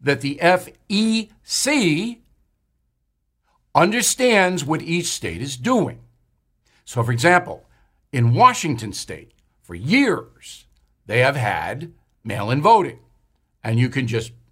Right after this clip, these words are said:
vote it, put it in the envelope, go to the polling place, drop it in. That's a form of mail-in voting. Others allow you to put a stamp, put it in, and then you send it. That's a recipe for disaster,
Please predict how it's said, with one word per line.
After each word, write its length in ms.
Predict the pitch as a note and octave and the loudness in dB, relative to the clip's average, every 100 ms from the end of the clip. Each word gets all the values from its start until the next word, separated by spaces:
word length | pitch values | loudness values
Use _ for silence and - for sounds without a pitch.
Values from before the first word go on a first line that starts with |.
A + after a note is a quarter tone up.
| _ _ | _ _
vote 260 | G#2 D#3 A3 | 0 2 2
it, 220 | A#3 _ _ | -2 _ _
put 140 | F2+ | -16
it 40 | F2 | -10
in 100 | G#2 | -2
the 100 | B2+ | 2
envelope, 580 | G3 F#3+ F#3+ F#3 F#3 - _ _ | 4 4 4 2 2 -12 _ _
go 120 | B2+ | -4
to 80 | A#2+ | -2
the 60 | A#2+ | 0
polling 380 | A#2 E3+ F3 B2+ | 2 2 2 0
place, 280 | D#3+ D#3 | 0 0
drop 340 | - B2 F#2+ - | -2 0 -2 0
it 80 | C#3+ | 0
in. 280 | F3 B2 - _ _ - | 0 0 -10 _ _ -12
That's 220 | F#2 - | -10 -8
a 40 | |
form 460 | A#2+ B3 C4+ G3+ F3+ | -6 2 4 4 2
of 100 | D3+ | 0
mail-in 380 | D#3 E3+ E3+ F3 | 0 2 0 0
voting. 340 | A#3 E3 - _ _ - _ | 0 0 -8 _ _ -20 _
Others 540 | D#3 C3+ B2+ G3 A#3+ F#3 | 2 2 2 0 -2 -4
allow 640 | D3 C3 C3 C#3 E3+ - _ _ | 2 4 6 6 4 -4 _ _
you 160 | C3 D3 | -2 0
to 60 | |
put 180 | D3 C#3 | 0 -4
a 60 | A#2 | -4
stamp, 520 | - - F#3 F#3+ F#3+ _ _ - | -6 2 4 4 0 _ _ -6
put 180 | C3+ C#3 | -4 -2
it 200 | C#3 C3+ | -6 -2
in, 500 | F3 F#3+ F3+ F3+ E3+ _ _ | 0 2 0 -4 -10 _ _
and 140 | - D3+ | 0 0
then 80 | D#3 | 0
you 60 | |
send 280 | E3 A3 D#3 | 0 0 0
it. 160 | F#2+ - _ - | -4 -14 _ -12
That's 400 | G2+ D#3+ A#3 D3+ | 2 4 4 0
a 40 | |
recipe 480 | B2+ A#2+ - A#2+ C3+ | -6 -6 -6 -8 -8
for 140 | A#2+ | -6
disaster, 600 | F3+ A3 C4+ D4 C4+ - | -6 -2 0 0 -2 -14